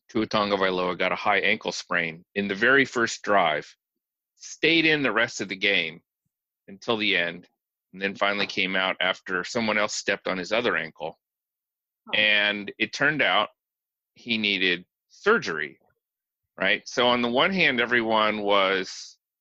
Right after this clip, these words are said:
Speaker 1: celebrating him for playing on this injury. I will admit that I was, I was like, "He doesn't deserve the Heisman if he can't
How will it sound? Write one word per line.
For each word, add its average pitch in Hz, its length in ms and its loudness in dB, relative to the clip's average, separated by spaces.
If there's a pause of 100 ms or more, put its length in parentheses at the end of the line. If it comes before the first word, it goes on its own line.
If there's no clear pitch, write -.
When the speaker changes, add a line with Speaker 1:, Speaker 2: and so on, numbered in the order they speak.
(420)
Speaker 1:
celebrating 120 640 2
him 98 380 -2
for 95 140 -16
playing 107 480 0
on 95 460 -2 (120)
this 95 180 -4
injury. 92 600 -4 (1160)
I 123 80 4
will 147 180 8
admit 127 460 2
that 127 200 0
I 120 200 4
was, 107 520 0 (880)
I 104 60 -10
was 110 120 -6
like, 117 140 0
"He 156 80 0
doesn't 185 260 2
deserve 143 300 2
the 131 60 2
Heisman 131 460 2
if 98 80 0
he 98 100 -4
can't 107 340 0